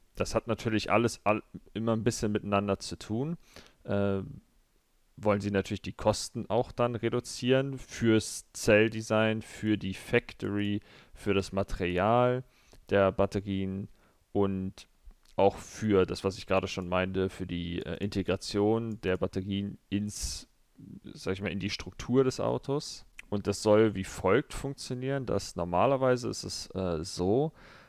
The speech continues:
dass bei Autos diese Ei-, also die Einzelteile, die man hier quasi so ein bisschen drauf erkennen kann, dass die wirklich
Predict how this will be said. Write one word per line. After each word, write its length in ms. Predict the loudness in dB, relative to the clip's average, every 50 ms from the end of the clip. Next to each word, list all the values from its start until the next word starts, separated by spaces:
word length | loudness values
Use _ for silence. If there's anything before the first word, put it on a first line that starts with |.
| _ -8 0
dass 200 | 2 2 2 0
bei 260 | 0 0 2 2 4 4
Autos 760 | 4 4 4 4 2 2 2 2 2 2 0 -4 -8 -10 -12 -16 -18 -20 -20 -20 -10 -6
diese 300 | -6 -2 -2 0 0 4
Ei-, 180 | 4 4 4
also 220 | 2 0 0 -2 -4
die 360 | -4 -4 -4 -4 -4 -2 2
Einzelteile, 680 | 4 4 4 2 2 0 0 2 2 4 4 4 4 2
die 120 | 0 0
man 160 | 0 0 -2
hier 260 | 0 4 6 6 6 6
quasi 500 | 2 0 2 4 4 4 4 2 -2 -4
so 120 | -4 -4
ein 100 | -2 0
bisschen 320 | -2 -2 -2 -2 -4 -4
drauf 260 | 0 0 0 2 2 0
erkennen 480 | -4 -4 -2 -4 -4 -2 -4 -6 -8
kann, 500 | -8 -4 -2 -2 -2 -2 -4 -4 -8 -10 -12 _ _ _ _ -20 -20 -20 -20 _ _
dass 220 | -2 -2 -2 -2 -4
die 400 | -8 -6 -4 -4 -4 -4 -4 -6 _ -2
wirklich 420 | 0 0 2 2 0 -4 -4 -6